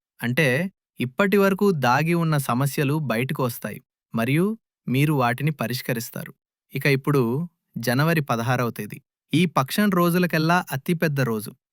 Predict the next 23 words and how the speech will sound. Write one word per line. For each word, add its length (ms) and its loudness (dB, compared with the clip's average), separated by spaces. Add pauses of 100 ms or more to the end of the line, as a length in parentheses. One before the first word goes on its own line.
(100)
కుజుడు 600 4
ఎనిమిదవ 460 4
భావంలో 540 2
ప్రవేశిస్తారు 720 -4 (280)
మరియు 320 2 (420)
మకర 360 2
రాశిలో 460 2
కుజుడు 640 0 (120)
ఉచ్చ 300 0
స్థితిలో 420 -2
ఉంటారు. 360 -4 (300)
ఇది 160 -4 (100)
చాలా 180 2
పెద్ద 240 -2
సంఘటన. 440 -4 (400)
ఎందుకంటే, 460 2 (480)
కుజుడు 320 2
మీ 320 2
ఆరవ 440 4
మరియు 360 2
పదకొండవ 600 0
ఇంటికి 680 -2
అధిపతి. 400 -6